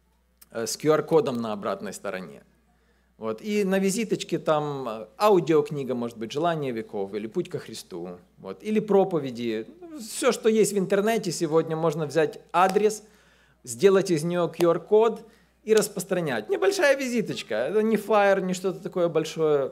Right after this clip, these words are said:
Дали сегодня люди все со смартфонами. Сосканировал Q R-код, и все, ты слушаешь проповедь. Так? И вы можете даже не уметь говорить на английском. Вот. Но дав такой ресурс человеку,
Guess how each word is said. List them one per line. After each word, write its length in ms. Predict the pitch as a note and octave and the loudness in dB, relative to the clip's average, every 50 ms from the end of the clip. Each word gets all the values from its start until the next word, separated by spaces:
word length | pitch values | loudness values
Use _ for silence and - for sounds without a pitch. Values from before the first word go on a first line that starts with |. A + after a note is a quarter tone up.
| - - _ - | -8 -18 _ -14
Дали 320 | - C#3 F3 F3+ F3 E3+ | 0 4 4 4 6 4
сегодня 380 | E3 - F#3+ F3+ F#3 F#3 F3+ F3 | 2 2 0 0 2 0 0 2
люди 260 | F#3 G3+ F#3 F3 E3 | 2 2 2 2 0
все 160 | - F#3+ D#3 | 2 0 -2
со 220 | - - D#3 D3 | -2 -4 -8 -10
смартфонами. 640 | - - D#3+ D#3 D3+ - - C3+ A#2 A2 G#2+ G2+ G#2 G#2+ | -8 -4 -6 -6 -6 -4 -4 -4 -4 -4 -4 -6 -8 -8
Сосканировал 720 | - - D3 - F#3 F3+ F#3+ G#3 G#3+ G#3+ G#3 G3+ G3+ F#3+ | -8 -8 -6 -4 -2 0 4 4 4 4 4 4 2 0
Q 160 | G3 G3+ G3 | 2 0 0
R-код, 480 | F#3+ F#3 - - F3 E3+ E3+ E3 E3 - - _ _ _ _ _ _ _ | 0 0 -2 -2 2 2 2 2 0 -8 -20 _ _ _ _ _ _ _
и 120 | - D#3+ D3+ | -6 -6 -4
все, 280 | - - F3 C#3 B2 | -2 2 2 2 2
ты 180 | G#2+ - E3+ E3 | 2 0 -2 -2
слушаешь 420 | E3+ G3 G3 F#3+ G3 F#3+ F3 - | 2 2 2 2 2 -2 -2 -2
проповедь. 580 | - F3 - C#3+ A#2+ - A2+ F#2+ D#2+ D2 - - _ _ _ _ _ _ _ _ _ _ - | -2 0 0 0 0 0 -4 -6 -6 -10 -14 -20 _ _ _ _ _ _ _ _ _ _ -4
Так? 240 | D3 D#3+ D#3 - - - - | -4 -4 -4 -4 -16 -18 -8
И 240 | F3 E3+ F3+ F3+ F3 | -2 2 4 4 2
вы 460 | - C3+ C3 C#3+ G3 A#3+ B3 G3 E3 D#3 D#3 E3+ | 2 -2 -6 2 4 4 4 4 -2 -10 -8 -2
можете 400 | A3 B3 A#3+ A3 G#3+ F#3+ G#3+ G3 | 2 2 4 2 2 2 2 4
даже 240 | G#3+ A3 G3+ G#3 | 4 4 4 4
не 120 | A3 A3 A3 | 2 2 2
уметь 300 | A3 A3+ A3+ A3+ A3 G3 | 2 2 2 2 2 4
говорить 340 | G3 G#3+ G#3+ G#3+ G#3+ G#3 G3 | 4 6 6 6 4 4 0
на 120 | G3+ G#3 | 0 0
английском. 680 | G#3 G3+ F#3+ G#3 G3 D3+ A2+ - - G2+ E2+ C#2+ - - _ _ _ _ _ _ _ _ _ | 0 0 0 0 0 0 -2 -2 -8 -8 -8 -8 -14 -20 _ _ _ _ _ _ _ _ _
Вот. 200 | B2 C3 B2+ D3+ | -10 -10 -6 0
Но 100 | F3+ G3 | 2 2
дав 320 | F#3 E3 B3 A#3+ A3+ A3+ A#3 | 4 4 4 4 4 4 2
такой 320 | A3 A3 A3 G#3+ A3 G#3+ | -2 4 6 8 8 8
ресурс 460 | A3 A3 G#3+ - D4+ C#4+ C#4 C#4 - | 6 4 -2 -4 -6 -6 -6 -6 -8
человеку, 720 | - C4 B3 A#3+ A#3 A3+ A#3 A3+ A3+ A3 A3+ A#3 G#3+ G#3+ | -6 -4 0 0 0 0 0 0 -2 -2 -2 -4 -4 -4